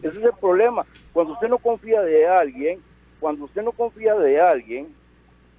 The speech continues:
usted jamás le va a hacer caso. Vea lo que pasó. Se economizaron treinta y siete mil millones de colones en una negociación de deuda, comprando deuda cara y cambiándola por deuda barata.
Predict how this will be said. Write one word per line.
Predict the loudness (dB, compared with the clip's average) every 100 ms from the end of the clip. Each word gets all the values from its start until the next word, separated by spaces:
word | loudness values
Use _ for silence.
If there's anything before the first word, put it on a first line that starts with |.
| _ -14
usted | -10 -6 -6 -6
jamás | -10 -6 -2 0
le | 0
va | -2
a |
hacer | -4 -8
caso. | -4 -4 -4 -6 -12 -12 -20 _ _ _ 0
Vea | 0
lo | 0
que | -2
pasó. | -2 -2 -4 -4
Se | -2
economizaron | -2 -2 0 0 0
treinta | -2 -4 0 -2
y | -2
siete | -6 -4 -4
mil | -4 -6
millones | -6 -6 2 2 2 -2 -6 -12 -6
de | -2
colones | 0 2 2 0 -2
en | -2
una | 0 2
negociación | 2 2 0 -2 -2
de | 2
deuda, | 2 0 -4
comprando | -8 -4 -2 0 0
deuda | 0 0 -4
cara | 0 2 0 -4 _ _ _ _ _ _ -12
y | -4
cambiándola | -4 -2 0 0
por | 0 -8 -8
deuda | -6 -4
barata. | 0 0 0 -6